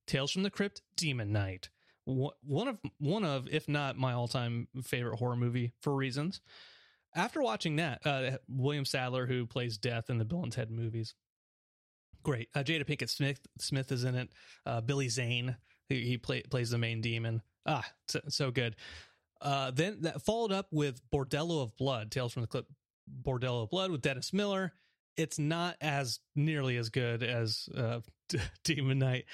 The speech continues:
But what struck me as odd was, I know you've never seen Bordello of Blood, but it's all, it's out about a vampire den, and there's a lot. It's like at a, a, a whore, a whorehouse,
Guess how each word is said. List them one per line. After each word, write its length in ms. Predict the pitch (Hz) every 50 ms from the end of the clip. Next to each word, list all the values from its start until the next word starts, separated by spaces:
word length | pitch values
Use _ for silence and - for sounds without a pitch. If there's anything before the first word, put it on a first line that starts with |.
| - - - - - - _ _
But 160 | 170 208 208
what 220 | 220 233 233 226 - _ _
struck 500 | - - - - - - 277 294 - -
me 120 | 294 277
as 140 | 269 214 139
odd 520 | 113 143 151 151 135 127 117 113 110 120 120
was, 280 | 139 143 147 139 127 127 - _ _ _ _ _ _ _ _ _ _ - 143 - _ _ _ _ _
I 120 | - 147 147
know 160 | 147 147 170
you've 180 | 196 196 196
never 160 | 185 190 180 170
seen 180 | - 170 156
Bordello 460 | 139 147 139 123 139 127 127 123 123
of 100 | 117 110
Blood, 360 | - 127 127 120 120 117 110 107 - -
but 320 | 170 160 135 127 - - - - - - - _
it's 180 | - 131 - 165
all, 240 | 147 151 156 151 -
it's 200 | 131 135 - 135
out 100 | 120 113 123 127 - _ -
about 240 | 131 127 127 139
a 60 | 156 160
vampire 880 | 143 175 190 190 185 190 135 123 120 113 113 113 117 117 117 120 117 - _ _ - 135 107
den, 440 | 104 131 120 110 107 107 117 123 120 - _ _ -
and 520 | 131 120 120 117 117 113 113 113 113 117 - _ _
there's 240 | - 123 120 117 113
a 40 | 117
lot. 280 | 110 117 113 120 120 - _ _ -
It's 180 | 139 - -
like 140 | 147 135 -
at 80 | 151 139
a, 100 | 135 -
a, 60 | 135
a 360 | 123 - - - 120 127 - - - -
whore, 160 | 143 151 165 - - - -
a 80 | 139
whorehouse, 720 | 120 - - 175 165 135 120 110 107 110 117 110 - - -